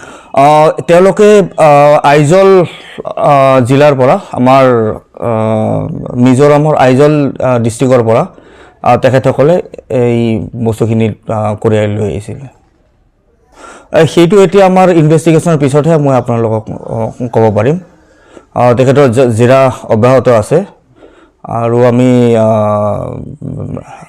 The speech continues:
ইনভেষ্টিগেশ্যনৰ পিছতহে মই আপোনালোকক সবিশেষ জনাব পাৰিম ইয়াৰ বিষয়ে। মাৰ্কেট প্ৰাইচ ইয়াৰে, আহ, আঠ কৰোৰতছে বেছি হ'ব।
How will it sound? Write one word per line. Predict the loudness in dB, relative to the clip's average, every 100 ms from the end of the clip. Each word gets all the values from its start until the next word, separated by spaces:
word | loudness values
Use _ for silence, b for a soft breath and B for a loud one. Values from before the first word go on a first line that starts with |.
| _
ইনভেষ্টিগেশ্যনৰ | 0 0 0 -2 -2 -2 -4
পিছতহে | -4 -2 -2 0 -2 -4 -6
মই | -6
আপোনালোকক | -4 -4 -2 -2 -2
সবিশেষ | -4 -4 -4 -6
জনাব | -6 -8 -8
পাৰিম | -12 -14
ইয়াৰ | -14 -16
বিষয়ে। | -18 -20 -20 _ _ -20 -20 -20 -20 -4
মাৰ্কেট | -2 2 0 2
প্ৰাইচ | 2 2 2
ইয়াৰে, | 4 4 4 4 2
আহ, | 0 2 2 2 2 2
আঠ | -2 0
কৰোৰতছে | 0 2 2 0 -2 0 0
বেছি | -2 -6 -6
হ'ব। | -6 -10